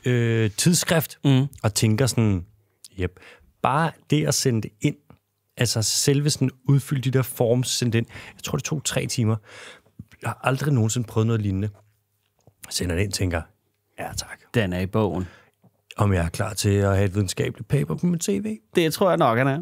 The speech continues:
Speaker 1: Mm, det kan du sætte en thumbs up. <laughs> Øhm, og så får jeg det tilbage. Og så fik jeg det største... Altså, den ene, der er to reviewers på, som har kigget på det. Den ene starter med at skrive, "Jeg håber ikke, at den her tilbagemelding får dig til at forlade forskning."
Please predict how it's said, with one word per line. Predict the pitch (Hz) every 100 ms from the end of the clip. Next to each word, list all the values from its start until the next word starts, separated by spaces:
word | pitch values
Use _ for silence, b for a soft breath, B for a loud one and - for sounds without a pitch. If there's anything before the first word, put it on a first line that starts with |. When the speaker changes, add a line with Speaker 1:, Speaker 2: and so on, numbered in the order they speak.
| -
Speaker 1:
Mm, | 208 202 202 -
det | 180
kan | 165
du | 160
sætte | 147 160
en | 151
thumbs | 160 170 165
up. | 180 190
<laughs> | 139 B B B B B B - 139
Øhm, | 147 143 139 139 143 -
og |
så | 113
får | 156
jeg |
det | 123
tilbage. | 113 104 127 131 - _ _ _ _ - - -
Og | 117
så | 107
fik | 131 - 143 160
jeg | 147 - _ _ _ _ _ _ -
det | 123
største... | - - - 127 131 - -
Altså, | 117 123 B -
den | 135 143
ene, | - 143 170 170
der |
er | 147
to | - 202 156
reviewers | 135 127 131 123
på, | - 113 -
som | - 123
har | 110
kigget | 123 120
på | - 90
det. | 90 - _ _ - _
Den | 139 135
ene | 139 156
starter | - - 110 135
med | 127
at |
skrive, | 110 113 107 B B -
"Jeg | 110
håber | - 139 147
ikke, | 127 107 -
at | 101
den | 113 104
her | 120
tilbagemelding | 110 104 98 92 110 101 98 98
får | - 104
dig | 101
til | - 110
at | 110
forlade | - 98 90 104
forskning." | - 80 - 95